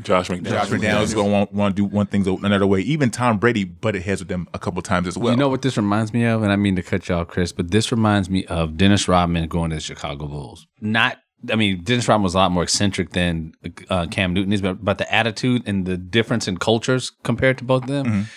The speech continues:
Speaker 3: that's what this reminds me of. When you got a strong leadership, a strong organization, somebody who's all about winning, like the Bulls were before Dennis Rodman got there. Like, "Look, man, do you,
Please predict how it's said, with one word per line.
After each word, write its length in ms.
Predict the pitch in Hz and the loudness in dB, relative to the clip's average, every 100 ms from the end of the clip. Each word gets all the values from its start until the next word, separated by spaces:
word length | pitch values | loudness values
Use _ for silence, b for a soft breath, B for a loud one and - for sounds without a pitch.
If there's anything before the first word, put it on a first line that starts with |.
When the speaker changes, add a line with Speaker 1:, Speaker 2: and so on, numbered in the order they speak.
| B | B
Speaker 3:
that's 220 | - 123 123 | 0 2 2
what 80 | |
this 180 | 117 107 | -2 -2
reminds 300 | 104 104 98 | 0 0 2
me 100 | 101 | 2
of. 120 | 87 92 | 2 2
When 40 | |
you 80 | 107 | 2
got 160 | 92 | 2
a 40 | 80 | 0
strong 400 | - 107 120 117 | 0 2 2 2
leadership, 560 | 113 98 107 98 95 | 0 0 0 -2 -2
a 40 | 80 | -10
strong 300 | - 101 113 | -2 2 4
organization, 800 | 107 113 98 95 95 - 92 92 B B B B | 4 2 2 2 0 -2 -6 -8 B B B B
somebody 340 | - 107 107 101 | -2 2 2 4
who's 300 | 107 98 95 | 2 0 0
all 260 | 104 123 | 2 2
about 260 | 127 123 107 | 4 2 4
winning, 400 | 113 92 92 95 _ _ | 4 4 2 -2 _ _
like 260 | 104 110 - | 2 2 4
the 80 | 98 | 2
Bulls 280 | 107 120 117 | 4 4 2
were 80 | |
before 220 | 101 107 98 | 0 0 0
Dennis 240 | 104 95 | 0 2
Rodman 240 | 101 92 | 2 2
got 160 | 101 104 | 0 0
there. 100 | 101 | 0
Like, 140 | 95 | 2
"Look, 160 | 107 95 | 2 2
man, 260 | 92 85 87 b b b _ | 2 0 -2 b b b _
do 200 | 95 123 | 2 4
you, 360 | 131 139 131 | 6 4 4